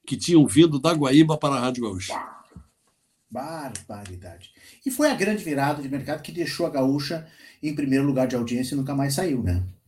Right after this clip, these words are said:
Speaker 1: É.
Speaker 2: Foi essa, foi essa grande jogada e, e levou,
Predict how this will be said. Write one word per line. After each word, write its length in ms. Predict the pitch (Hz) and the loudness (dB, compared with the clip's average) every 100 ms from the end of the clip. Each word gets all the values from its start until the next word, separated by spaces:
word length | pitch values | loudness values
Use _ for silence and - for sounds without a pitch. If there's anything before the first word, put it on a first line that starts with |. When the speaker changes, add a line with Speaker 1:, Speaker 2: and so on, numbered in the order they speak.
| _ _ _ _ _ _ | _ _ _ _ _ _
Speaker 1:
É. 220 | 139 104 - - | -2 -2 -4 -18
Speaker 2:
Foi 240 | - 107 107 | -6 2 6
essa, 380 | 110 110 135 120 | 6 6 2 2
foi 240 | 127 117 | 2 6
essa 240 | 117 117 | 6 4
grande 300 | 120 120 127 | 2 4 4
jogada 560 | 127 127 110 110 127 160 | 4 2 2 2 2 2
e, 360 | 160 143 123 117 | 2 2 2 2
e 40 | |
levou, 560 | 113 101 120 117 92 | 2 2 2 2 0